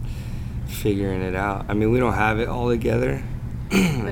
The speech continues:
Speaker 1: and it's
Speaker 2: guys.
Speaker 1: probably gonna, it's probably, yeah, we probably never will, but we're gonna keep trying, and we're just, you know, that's just the daily,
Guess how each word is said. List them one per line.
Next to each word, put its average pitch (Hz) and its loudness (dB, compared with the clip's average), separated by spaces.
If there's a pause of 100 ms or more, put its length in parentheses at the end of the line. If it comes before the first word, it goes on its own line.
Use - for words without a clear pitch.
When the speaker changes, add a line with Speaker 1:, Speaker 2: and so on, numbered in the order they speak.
Speaker 1:
and 110 2
it's 107 0
Speaker 2:
guys. - -6
Speaker 1:
probably 110 4
gonna, 107 2
it's - -2
probably, 107 2
yeah, 95 2
we 98 0
probably 98 2
never 98 0
will, 107 2 (720)
but 98 2 (2250)
we're 110 4
gonna 101 2
keep 101 -4
trying, 98 -2
and 101 -2
we're 98 2
just, - -4 (640)
you 101 0
know, 95 0
that's 95 -2
just - -2 (840)
the 113 0
daily, 110 4